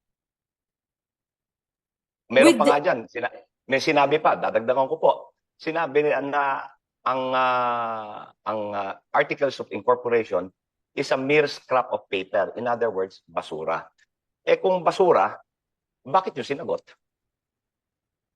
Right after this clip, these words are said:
Speaker 1: Di ba?
Speaker 2: Opo, with this po, ah, Attorney Bukoy, kung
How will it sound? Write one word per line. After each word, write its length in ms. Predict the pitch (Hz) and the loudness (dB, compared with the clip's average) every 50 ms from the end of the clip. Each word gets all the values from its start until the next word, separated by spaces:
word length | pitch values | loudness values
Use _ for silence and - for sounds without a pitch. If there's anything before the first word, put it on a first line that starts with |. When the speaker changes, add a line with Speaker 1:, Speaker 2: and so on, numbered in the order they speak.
| _ _ _ _ _ _ _ _ _ _ _ _ - - | _ _ _ _ _ _ _ _ _ _ _ _ -12 -10
Speaker 1:
Di 80 | - - - | -8 -4 -2
ba? 160 | - - - - - _ _ _ _ _ _ _ _ _ _ _ _ _ _ _ _ _ _ _ _ _ _ _ _ _ - 254 | 0 -2 -2 -4 -10 _ _ _ _ _ _ _ _ _ _ _ _ _ _ _ _ _ _ _ _ _ _ _ _ _ 0 0
Speaker 2:
Opo, 240 | 247 247 226 226 233 269 | 2 4 2 2 4 6
with 160 | 359 381 285 220 | 6 6 6 6
this 320 | 269 269 254 - - - | 4 4 4 2 2 4
po, 160 | 208 185 180 | 4 4 4
ah, 320 | - 185 190 180 175 180 196 | 2 0 -2 -2 -2 -2 0
Attorney 320 | 196 202 196 190 190 175 | 2 4 4 4 2 0
Bukoy, 320 | 175 175 - - 170 165 | -2 -2 0 0 0 0
kung 320 | 156 180 196 190 196 180 | 0 -2 -2 -2 -2 -4